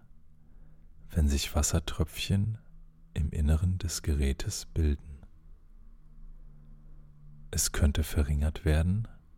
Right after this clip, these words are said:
indem man die Dehydrationszeit erhöht und eine kleinere Menge an Dörrgut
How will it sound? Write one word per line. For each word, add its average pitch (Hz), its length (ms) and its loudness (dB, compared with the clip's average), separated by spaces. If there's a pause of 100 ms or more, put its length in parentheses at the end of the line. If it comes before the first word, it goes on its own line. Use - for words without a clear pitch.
(1600)
indem 71 380 4
man 78 260 4
die 78 160 2
Dehydrationszeit 80 1600 2 (320)
erhöht 71 600 2 (1400)
und 73 260 4
eine 71 220 4
kleinere 82 520 4
Menge 92 520 4 (840)
an 76 220 6
Dörrgut 73 560 2